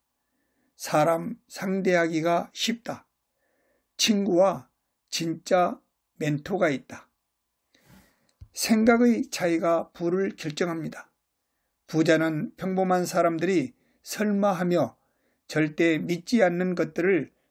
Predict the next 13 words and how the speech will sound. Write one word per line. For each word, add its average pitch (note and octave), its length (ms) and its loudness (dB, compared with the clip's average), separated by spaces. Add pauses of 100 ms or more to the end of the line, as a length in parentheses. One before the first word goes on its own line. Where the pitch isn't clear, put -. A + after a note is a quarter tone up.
(120)
당연하게 F3+ 680 0
생각하고 E3 960 -2
있습니다. E3 520 -6 (1080)
이 E3+ 200 0
책은 F#3 520 2 (400)
이 G3+ 480 -2
열 D#3+ 260 2
가지를 F#3 480 2
축으로 G3 560 -2 (500)
삼 G#3 340 0
년 G3+ 280 0
만에 D3+ 420 0 (420)
무일푼에서 E3+ 1000 2